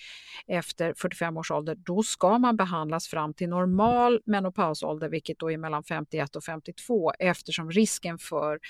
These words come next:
eh, benskörhet, eh, och även för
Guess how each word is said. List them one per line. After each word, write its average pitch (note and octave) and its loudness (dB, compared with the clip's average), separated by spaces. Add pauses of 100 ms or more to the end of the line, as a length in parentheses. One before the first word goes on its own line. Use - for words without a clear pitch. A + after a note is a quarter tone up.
(460)
eh, D#3 -6 (300)
benskörhet, G3 2
eh, D#3+ 0
och D#3 -2
även D#3+ 0
för D#3 -2